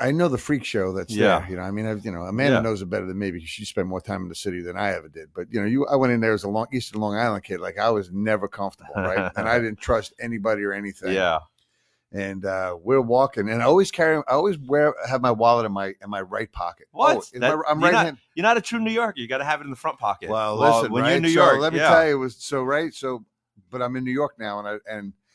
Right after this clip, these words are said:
Speaker 1: so I must have been th-, thinking about it because for some reason I didn't put it in my front pocket, but I put it in my left pocket, right?
Speaker 2: <laughs>
Speaker 1: Okay, so this is, so now we're walking through Times Square with the boys,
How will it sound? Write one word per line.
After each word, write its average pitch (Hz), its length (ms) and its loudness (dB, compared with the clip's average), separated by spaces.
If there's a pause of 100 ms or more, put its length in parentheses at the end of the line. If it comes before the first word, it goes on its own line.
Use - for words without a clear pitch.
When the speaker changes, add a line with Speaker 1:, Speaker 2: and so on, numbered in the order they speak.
(100)
Speaker 1:
so 107 420 -4 (280)
I 127 100 0
must 160 180 -4
have 135 60 -12
been 113 160 -4
th-, - 260 -4
thinking 196 240 -6
about 101 340 -2
it - 60 -20
because 113 320 -8
for 120 200 -18
some 165 200 -12
reason 110 260 -8
I 101 80 -8
didn't 139 140 -8
put 175 80 -12
it 160 40 -10
in 151 40 -8
my 139 100 -4
front 160 220 -8
pocket, 104 300 -8 (360)
but 104 100 -10
I 104 60 -6
put 101 180 -12
it 98 40 -6
in 92 60 -8
my 92 100 -6
left 127 280 -6
pocket, 78 340 -8 (540)
right? 123 220 0 (140)
Speaker 2:
<laughs> - 60 -2
Speaker 1:
Okay, 131 360 0
so 139 160 -6
this 185 220 -4
is, 165 240 -8 (260)
so - 160 -10
now 156 200 0
we're 151 120 0
walking 156 280 0
through 143 140 -8
Times 139 300 -6
Square 139 260 0
with 151 200 -4
the - 60 -6
boys, 110 580 -4